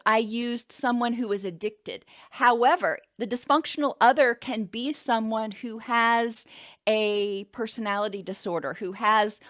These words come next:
complex uh, post-traumatic stress disorder, who has some other mental health issue that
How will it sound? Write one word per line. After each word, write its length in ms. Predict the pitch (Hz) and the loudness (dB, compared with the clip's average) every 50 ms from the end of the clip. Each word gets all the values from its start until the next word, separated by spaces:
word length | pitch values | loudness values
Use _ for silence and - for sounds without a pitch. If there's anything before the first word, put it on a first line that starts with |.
| - _ _ | -20 _ _
complex 560 | - - 247 220 226 - - 208 196 - - - _ _ _ _ _ - | -4 0 2 2 2 2 2 0 0 0 -6 -16 _ _ _ _ _ -6
uh, 220 | - 196 175 156 | -4 -2 -2 -4
post-traumatic 680 | - - - 208 - - - 247 214 196 190 170 - - | -2 0 0 0 0 -2 -6 -2 0 0 0 0 -4 -8
stress 340 | - - 190 196 202 - | -6 -2 0 0 0 -2
disorder, 540 | - - 190 190 - 208 170 160 147 127 - - - - - - - _ | -8 -14 -16 -12 -10 -6 -6 -4 -4 -6 -8 -10 -16 -20 -20 -20 -20 _
who 160 | - 277 262 247 | -8 -6 -6 -2
has 280 | 240 277 254 247 247 | 0 2 2 0 0
some 360 | - - - 262 277 285 254 - - - | -6 -4 -2 0 0 0 -2 -2 0 2
other 280 | 240 254 226 262 247 | 2 2 2 0 0
mental 400 | 240 226 226 240 254 - 226 202 | -2 -2 -4 -4 -4 -6 -8 -8
health 380 | - - - 240 240 254 - _ _ - | -8 -8 -6 -4 -4 -6 -8 _ _ -10
issue 600 | 220 240 247 - - - 208 208 190 180 202 196 - - - - - - _ | -8 -8 -8 -10 -10 -10 -8 -6 -6 -6 -6 -8 -12 -18 -20 -20 -20 -20 _
that 600 | 180 175 214 202 208 208 202 196 202 196 - - | 0 4 4 6 6 6 4 4 2 2 -2 -4